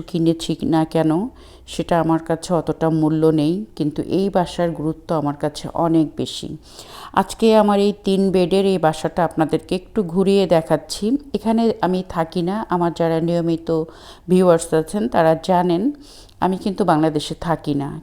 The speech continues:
কিন্তু বাংলাদেশে আমি একটা ঘর রেখে দিয়েছি, আমার একটা অ্যাপার্টমেন্ট আমি রেখে দিয়েছি। আর এখানে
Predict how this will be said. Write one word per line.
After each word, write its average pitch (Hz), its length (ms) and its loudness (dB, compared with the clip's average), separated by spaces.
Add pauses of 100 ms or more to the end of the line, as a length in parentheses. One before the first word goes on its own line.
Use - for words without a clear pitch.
কিন্তু 208 320 0
বাংলাদেশে 170 640 2 (100)
আমি 165 180 0
একটা 147 260 -4 (140)
ঘর 147 220 0 (120)
রেখে 135 220 -4
দিয়েছি, 120 460 -4 (120)
আমার 160 260 -2
একটা 147 260 -4
অ্যাপার্টমেন্ট 143 480 -4
আমি 143 160 -2
রেখে 127 280 -6
দিয়েছি। - 480 -10 (720)
আর 175 140 2 (120)
এখানে 220 380 2